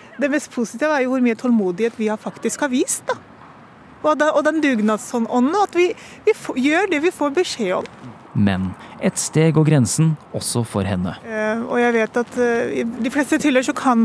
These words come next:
Speaker 1: man ikke noe for det, men, men, men hvis jeg ser en snap eller en story hvor jeg ser at noen driver og fester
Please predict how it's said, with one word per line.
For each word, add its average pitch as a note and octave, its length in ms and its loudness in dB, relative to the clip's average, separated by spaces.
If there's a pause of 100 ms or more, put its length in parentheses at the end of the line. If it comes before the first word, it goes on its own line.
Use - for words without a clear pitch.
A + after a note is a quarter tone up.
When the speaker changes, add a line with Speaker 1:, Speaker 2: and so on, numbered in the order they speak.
Speaker 1:
man B3+ 240 4 (160)
ikke B3+ 160 0
noe B3+ 160 4
for A#3 160 0
det, C4 140 2 (100)
men, C4+ 160 2 (400)
men, C#4+ 240 2
men C#4+ 240 4
hvis - 320 2
jeg A#3+ 400 4
ser A#3+ 400 2 (160)
en C4 240 4
snap C4+ 320 2 (800)
eller C#4 240 4
en C4 80 2
story C4 560 0
hvor B3+ 160 0
jeg B3+ 160 0
ser A3+ 240 -2
at B3 80 0
noen A#3+ 160 2
driver B3 240 0
og - 80 -6
fester C#4+ 400 -4